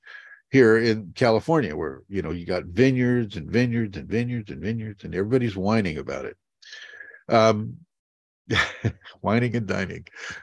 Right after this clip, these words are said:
I've never liked alcohol, even as a kid. I mean, I, I tried to get addicted to it, but it's just so hard to get addicted to something that just makes you wanna barf.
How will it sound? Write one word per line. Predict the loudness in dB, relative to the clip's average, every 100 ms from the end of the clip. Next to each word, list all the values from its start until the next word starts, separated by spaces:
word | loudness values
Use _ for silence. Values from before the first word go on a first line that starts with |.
| _ _ _ _ _ _ _ _ _ _ _ _ _ _ _ _
I've | 4 6
never | 8 10
liked | 8 4 -4
alcohol, | -6 -8 -12 -12 -16 -18
even | -8 -8 -8
as | -6 -6 -6
a | -12 -10
kid. | 0 2 2
I |
mean, | -2 -4
I, | -6 -10 _ -12
I |
tried | -6 4 4 4
to | 0 -2
get | -2
addicted | -2 -2 -2 -2 -4
to | -2 -2
it, |
but | -2 -8
it's | -8 -16
just | -16 -12 0
so | 2
hard | 4 2
to | 2
get | 0
addicted | 0 -2 -4 -8
to | -6
something | -6 -4 -6 -8
that | -8
just | -10 -6
makes | -6 -6 -6
you | -6
wanna | -4 -4
barf. | -2 -2 -2